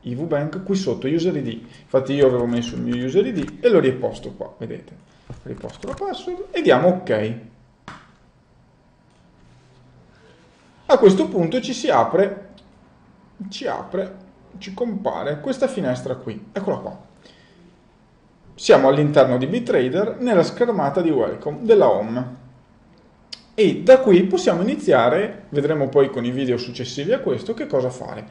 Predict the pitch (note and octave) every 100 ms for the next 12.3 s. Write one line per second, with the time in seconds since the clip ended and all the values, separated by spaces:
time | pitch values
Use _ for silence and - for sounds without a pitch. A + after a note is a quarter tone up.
0 | - - - D#3+ G3+ G3 G3 F#3+ F#3+ F#3+
1 | E3+ D3 E3+ F#3 D#3+ - C3 C3 D3 D3
2 | D3 A#2+ B2+ B2+ B2 C#3 A#2+ A#2+ A#2+ A#2
3 | E3+ F#3+ C#3 A#2+ C#3+ - - - - _
4 | D#3 D3+ D#3 C3+ B2+ B2+ B2 A#2+ A#2 B2
5 | D3+ G3+ F3 B2 A#2 A#2 G#3+ - - -
6 | _ _ _ _ _ - _ _ - -
7 | - - D#3+ - D3+ C#3+ C3+ B2+ C3+ -
8 | D3 D#3 C3 A#2+ A#2 B2 A#2 C3 C#3 C#3+
9 | B2+ B2 A#2+ A#2 A#2 A#2 A#2+ A#2 A#2+ G2
10 | - B2+ - B2 A#2+ A#2+ G#3 - - -
11 | - _ _ _ _ - C3+ C3 G3 G3
12 | D#3 - D#4+